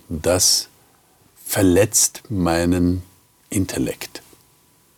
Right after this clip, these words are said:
weil ich es nicht nachvollziehen kann. Ja, und, und da wird ja dann auch diese Diskrepanz praktisch,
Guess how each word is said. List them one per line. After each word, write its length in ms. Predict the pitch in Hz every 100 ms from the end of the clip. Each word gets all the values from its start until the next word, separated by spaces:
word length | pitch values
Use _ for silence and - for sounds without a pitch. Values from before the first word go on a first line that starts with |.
| _ _ 147 - -
weil 160 | 87
ich 80 | 87
es 140 | 82 80
nicht 160 | -
nachvollziehen 640 | 80 - - - - - -
kann. 160 | - - _ _ _ _ _ -
Ja, 140 | 78
und, 260 | 85 87 - -
und 160 | 87 101
da 100 | 104
wird 140 | 113
ja 60 | 113
dann 220 | 107 107
auch 100 | 127
diese 300 | - 107 104
Diskrepanz 880 | 95 - - 87 - 120 - - - _
praktisch, 520 | - 82 - 85 -